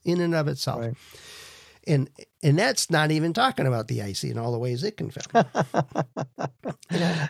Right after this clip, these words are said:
Speaker 2: And there's, yeah, mismatches of, uh, T C Es.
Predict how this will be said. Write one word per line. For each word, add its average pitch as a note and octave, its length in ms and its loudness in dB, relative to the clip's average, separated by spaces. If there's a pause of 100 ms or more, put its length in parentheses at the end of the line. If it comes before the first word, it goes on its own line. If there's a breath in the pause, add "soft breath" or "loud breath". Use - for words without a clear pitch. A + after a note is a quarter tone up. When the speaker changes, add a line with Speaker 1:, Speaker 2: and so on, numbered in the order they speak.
Speaker 2:
And G3 180 10
there's, F3 220 8
yeah, E3 320 8
mismatches D3 1080 4
of, C3 320 6
uh, B2 320 6
T D#3 160 4
C C#3 580 6
Es. A#2 140 -2